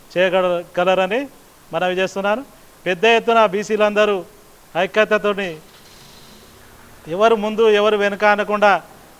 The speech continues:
మన బీసీ రిజర్వేషన్ కోసం పోరాటం చేస్తున్నాం కనుక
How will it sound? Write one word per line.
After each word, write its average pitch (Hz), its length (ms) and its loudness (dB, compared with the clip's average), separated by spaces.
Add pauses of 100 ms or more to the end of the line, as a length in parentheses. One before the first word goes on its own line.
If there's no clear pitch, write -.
మన 185 200 -2
బీసీ 208 340 -4 (840)
రిజర్వేషన్ 208 560 0
కోసం 202 300 0
పోరాటం 202 480 2
చేస్తున్నాం 196 320 -4
కనుక 190 220 -4